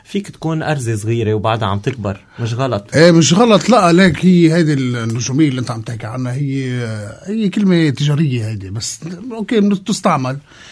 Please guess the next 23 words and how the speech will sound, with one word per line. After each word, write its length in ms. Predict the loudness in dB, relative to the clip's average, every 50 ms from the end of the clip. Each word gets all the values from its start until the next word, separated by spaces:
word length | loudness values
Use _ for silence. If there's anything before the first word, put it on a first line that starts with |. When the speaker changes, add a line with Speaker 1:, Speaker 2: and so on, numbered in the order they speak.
| -20 -20 -10 -4
Speaker 2:
هي 240 | 0 2 2 4 4
أنا 100 | 4 2
بحس 520 | 2 2 0 -2 -2 -6 -8 -10 -6 0
بت-، 380 | 2 4 2 2 0 -6 -12 -10
بتجي 300 | -2 2 4 6 6 6
بإطار 520 | 4 4 0 0 2 4 4 4 4 4
ال-، 420 | 2 0 0 0 0 0 -2 -2 -6 -10 -16 -20 -20 -20 -20 -20 _ -8
آه، 180 | -4 -4 -2 -2
بناء 500 | -2 0 2 4 4 6 4 4 2 -2
ال-، 260 | -4 -4 -4 -4 -4
بناء 380 | -4 -2 0 2 2 2 0 0 -4
ال-، 500 | -4 -4 -2 -2 -2 -2 -2 -4 -4 -4
بناء 280 | -2 0 -2 -2 -2
الثقة 360 | -4 -6 -6 -6 -6 -6 -4
مع 160 | -6 -6 -6 -8
الناس، 500 | -8 -10 -10 -10 -12 -12 -14 -16 -16 -14
يعني. 220 | -12 -10 -8 -4 -2
Speaker 1:
مم. 240 | -2 -2 -2 -2 -4
Speaker 2:
مش، 320 | -4 -6 -6 -6 -2 -2
مش 420 | 0 0 0 0 0 -2 0 0
هيك 160 | 0 0 0 -2
نجومية 280 | -4 -2 -2 -2 -2
واحد 480 | -2 -2 -4 -6 -10 -12 -12 -12 -12